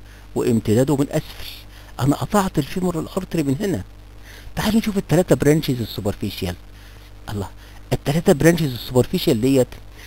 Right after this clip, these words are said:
خارجين in relation to the inguinal ligament، فيسموهم الانجوانال ارتريز. دي في الانجوانال ريجون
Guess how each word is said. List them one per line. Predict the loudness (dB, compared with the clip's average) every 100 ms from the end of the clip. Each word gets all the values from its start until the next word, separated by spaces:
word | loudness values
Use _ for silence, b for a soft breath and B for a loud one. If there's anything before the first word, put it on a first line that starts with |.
| B 4
خارجين | 10 10 12 10
in | 10 8 10
relation | 10 8 6 6
to | 4
the | 4
inguinal | 4 2 4 4 6 4 4
ligament، | 4 2 2 -4 -14 -20 B B B 10
فيسموهم | 10 12 10 10 8 8 6 4
الانجوانال | -2 2 4 6 4 4 2
ارتريز. | -2 0 -2 0
دي | -2
في | -2
الانجوانال | 2 6 8 8 8
ريجون | 6 6 4 2